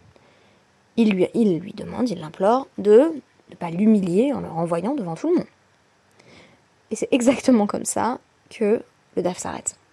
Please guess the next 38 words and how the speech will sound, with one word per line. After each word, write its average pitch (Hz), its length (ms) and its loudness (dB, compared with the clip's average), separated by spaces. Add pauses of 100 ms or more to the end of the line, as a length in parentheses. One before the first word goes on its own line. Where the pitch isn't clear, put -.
(640)
Alors, 185 280 2 (360)
c'est - 140 -4
la 196 60 2
fin 285 120 6
du 254 80 4
DAF 208 140 4
cinquante-cinq. 185 720 -8 (460)
J'ai - 120 -12
déjà 175 240 0
lu, 190 120 0
bien 170 160 -4
entendu, 170 260 -8
la 160 120 -10
suite, - 240 -14
mais - 160 -6 (420)
je - 120 -8
me 208 40 2
suis 202 160 -4
dit 214 200 -2
que, 202 340 0 (140)
euh, 160 200 -10 (240)
si - 120 -8
on 233 60 2
est 233 60 4
dans 220 160 2
une 185 200 -2
logique 208 260 -2
un 175 80 -4
peu 196 100 -8
de 180 100 -4
série, 185 360 -4 (580)
comment 202 220 -2
le 180 80 0
méchant 180 260 -2
est 185 100 -2
devenu 170 160 -4
le 175 80 -4
méchant, 170 380 -6